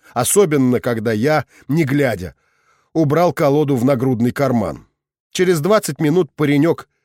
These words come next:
косящий под немого, вновь появился у нас в купе. Я подал ему карты, и он также молча пошёл по своим делам, поняв, что покупателей здесь не найдёт.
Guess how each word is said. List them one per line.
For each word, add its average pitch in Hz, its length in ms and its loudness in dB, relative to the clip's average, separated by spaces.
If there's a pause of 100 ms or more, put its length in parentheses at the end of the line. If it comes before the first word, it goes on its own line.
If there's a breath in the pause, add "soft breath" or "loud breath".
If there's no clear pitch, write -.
косящий 139 580 -2
под 127 200 -4
немого, 139 500 2 (280)
вновь 160 420 2
появился 127 560 0
у 117 80 0
нас 117 200 -2
в - 80 -16
купе. 95 420 -8 (500)
Я 214 260 0 (260)
подал 143 320 2
ему 123 280 0
карты, 170 480 0 (360)
и 135 80 0
он 175 180 2
также 139 380 0
молча 151 340 0
пошёл 127 400 -2
по 107 100 -8
своим 110 400 -2
делам, 120 380 -2
поняв, 113 360 -4
что 110 240 -4
покупателей 120 720 -4
здесь 104 400 -6 (140)
не 120 200 0
найдёт. 104 600 -4